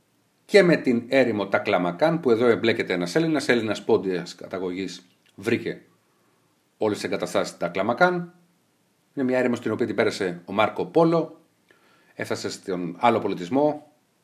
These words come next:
τους είπε ότι είναι ψευδός από την Ελλάδα, έχει καταγραφεί αυτό.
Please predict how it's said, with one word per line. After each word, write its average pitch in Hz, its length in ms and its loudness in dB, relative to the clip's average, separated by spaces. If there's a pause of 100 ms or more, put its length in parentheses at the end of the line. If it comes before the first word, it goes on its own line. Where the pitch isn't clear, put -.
(600)
τους - 140 -12
είπε 123 140 -2
ότι 113 140 -4
είναι 110 360 -2 (1160)
ψευδός 160 500 4
από 90 100 -6
την 90 120 -6
Ελλάδα, 123 560 2 (800)
έχει 87 180 -18
καταγραφεί 90 420 -4
αυτό. 175 420 -4